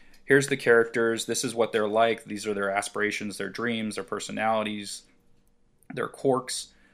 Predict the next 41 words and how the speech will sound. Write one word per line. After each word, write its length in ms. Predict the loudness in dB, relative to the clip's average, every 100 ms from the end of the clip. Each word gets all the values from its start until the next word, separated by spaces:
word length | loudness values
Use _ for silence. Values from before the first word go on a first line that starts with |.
| _ -4
Um, 360 | -2 0 -4 -4
have 260 | 4 4 4
'em 140 | 2
in 240 | 0 0
a 100 | -2
restaurant 460 | 0 0 0 -2 -2
and 80 | -2
having 240 | -2 -2
a 20 | -2
conversation. 600 | -4 -2 -4 -4 -6 -4
Let 120 | -2
me 60 | 0
just 200 | 0 -2
see 340 | -4 -4 -6
if, 120 | -8 -12 -20 _
what 220 | -2 -2
that 220 | -2 -4 -2
sounds 200 | -2 -2
like 240 | -6 -8
with 200 | -12 -8
you 40 |
guys." 360 | -6 -6 -6 -12 _ -20 -20 -20 -20 _
And 480 | 2 4 2 -2 2
one 160 | 4
guy 160 | 6 4
did 160 | 2 -2
terrible. 580 | -2 0 0 -2 -4 _ _ -6
Like, 180 | -6 -6
the 80 |
conversation 680 | 0 0 0 -2 -2 -2 -4
was 180 | -6 -6
just, 300 | -6 -8 -12 _
it 80 | -6
was 120 | -6
brutal. 400 | -2 0 6 6
Like, 220 | 4 0 -10 -20 -20 2
every 220 | 4 4 2
kind 260 | 2 2
of 300 | 2 0 -6 _ _ _
little 260 | 6 8 6
thing 560 | 2 0 0 0 -6